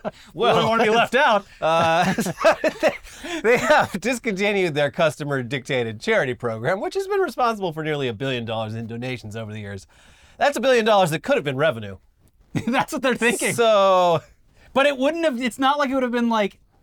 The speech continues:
Speaker 1: "Well, it saved all the jobs." 'Cause
Speaker 2: No.
Speaker 1: no, they, they fired people and did this.
Speaker 2: Yeah.
Speaker 1: Yeah.
Speaker 2: We're doing both. Why not both?
Speaker 1: Yeah, the other thing, too, is it's like someone broke down, like, the operating costs of, I forget which company it was, but it was another one that, like,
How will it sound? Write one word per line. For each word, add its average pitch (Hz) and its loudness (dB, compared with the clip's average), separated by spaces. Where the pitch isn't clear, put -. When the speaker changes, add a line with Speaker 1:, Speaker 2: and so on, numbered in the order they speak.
Speaker 1:
"Well, 214 2
it 208 -2
saved 233 -2
all 202 2
the 190 0
jobs." 175 2
'Cause - 0
Speaker 2:
No. 185 4
Speaker 1:
no, 254 2
they, 208 0
they 202 -2
fired 254 2
people 233 -2
and 208 0
did 156 -2
this. 139 -10
Speaker 2:
Yeah. 127 -4
Speaker 1:
Yeah. 196 0
Speaker 2:
We're - -2
doing 226 0
both. 135 -2
Why 339 2
not 349 2
both? 320 4
Speaker 1:
Yeah, 220 0
the 254 0
other 254 0
thing, 277 -2
too, 185 -2
is 202 0
it's 180 -10
like 185 -2
someone 220 0
broke 156 -4
down, 170 0
like, 165 -6
the 170 -6
operating 165 -4
costs 160 -2
of, 156 -12
I 165 -6
forget 190 -4
which 175 -8
company 156 -6
it 156 -8
was, 160 -6
but 165 -6
it 170 -4
was 165 -4
another 151 -6
one 156 -4
that, 151 -8
like, 156 -10